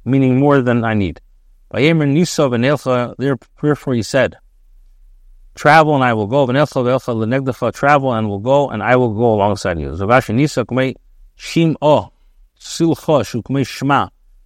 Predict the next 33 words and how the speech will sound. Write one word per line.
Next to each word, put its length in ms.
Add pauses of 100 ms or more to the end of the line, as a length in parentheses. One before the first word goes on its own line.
(140)
Nisa 280
is 80
similar 300
to 180
hear, 340
forgive. 600 (1120)
Slach 260
Afka 400
Nisa 280
Kmei 200
Nisa, 380
here 140
too, 280 (460)
it 160
means, 400
uh, 80
Vanun, 320
you 60
say 200
Beteva. 580 (260)
The 80
Nun 180
is 80
part 220
of 80
a, 260
a, 220
a 40
radical. 540 (380)
A 80
Targum 320
for 100
Unkers, 400